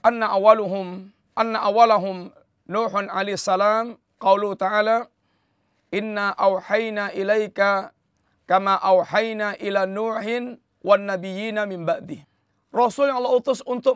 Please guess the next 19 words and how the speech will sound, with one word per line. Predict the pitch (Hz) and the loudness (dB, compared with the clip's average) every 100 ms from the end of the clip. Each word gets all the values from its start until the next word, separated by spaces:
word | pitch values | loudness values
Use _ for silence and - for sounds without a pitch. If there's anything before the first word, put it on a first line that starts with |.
| 226 | 2
meluruskan | 226 220 240 - 214 175 143 _ _ _ _ _ _ _ _ _ _ _ _ _ | 2 2 0 -2 -2 -2 -4 _ _ _ _ _ _ _ _ _ _ _ _ _
kesyirikan | - 226 - 226 240 254 247 247 | -4 -4 -2 -6 -6 -2 0 0
yang | 240 233 | -2 -6
pertama | - 220 226 220 208 | -6 -4 -2 -2 -2
kali | 233 | -4
terjadi | 220 208 156 226 226 | -6 -8 -2 -2 0
di | 220 | -4
muka | 202 214 | -2 2
bumi | 208 214 220 233 - | 2 0 -6 -8 -6
adalah | 202 196 208 | -4 0 0
Nabiullah | 202 190 220 214 | -2 -6 -4 -4
Nuh | 190 208 220 | -4 -6 -6
alaihi | 196 185 | -4 -4
salatu | 160 175 156 - | -2 -2 -4 -6
wassalam. | - - - _ _ _ _ _ _ _ _ _ _ _ _ _ _ _ _ _ _ _ _ _ _ _ _ _ _ _ _ _ _ | -10 -10 -12 _ _ _ _ _ _ _ _ _ _ _ _ _ _ _ _ _ _ _ _ _ _ _ _ _ _ _ _ _ _
Sebagaimana | - 190 214 240 277 254 | -6 -2 0 0 0 -2
juga | 247 247 262 - _ _ _ _ _ _ _ _ _ _ _ _ | -2 0 -2 -4 _ _ _ _ _ _ _ _ _ _ _ _
selain | - 233 254 | -2 0 0
ayat | 247 277 | 0 -2